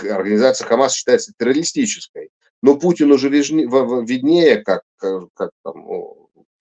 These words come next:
как надо. Он же больше в исламе понимает, чем Саудовская Аравия. Он же у нас великий специалист по всем вопросам. И по Корану на украинском языке прежде всего.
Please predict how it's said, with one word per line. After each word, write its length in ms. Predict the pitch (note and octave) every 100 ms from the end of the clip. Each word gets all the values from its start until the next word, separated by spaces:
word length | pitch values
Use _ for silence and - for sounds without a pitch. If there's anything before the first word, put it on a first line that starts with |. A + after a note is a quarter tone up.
| _ -
как 200 | G#2+ G#2+
надо. 480 | G2 F2+ F2 E2+
Он 160 | F2 G#2+
же 80 | A2
больше 420 | A2 F3 G3 D3+
в 60 | C#3
исламе 380 | - A2 F#2+
понимает, 480 | E2+ F#2+ G2 F2 D#2+
чем 180 | - E2+
Саудовская 600 | - F#2 E2 - - F2+
Аравия. 220 | F2+ D#2 - _ _ _ _ _ _ -
Он 120 | F2
же 100 | F2+
у 20 |
нас 120 | G2 F#2+
великий 320 | B2 E3 -
специалист 520 | - G#2+ G#2 F#2 E2+
по 100 | -
всем 280 | - B2+ B2+
вопросам. 480 | A2+ - D2+ - _ _ _ _ _ _ _ _ -
И 80 |
по 120 | G#2+ A2
Корану 440 | C#3 C#3 D#3+ D#3+
на 140 | C#3
украинском 520 | B2 A2+ A#2+ C3 - A#2
языке 300 | G#2 G#2+ A2
прежде 340 | G#2 F#2 D#2+
всего. 280 | - -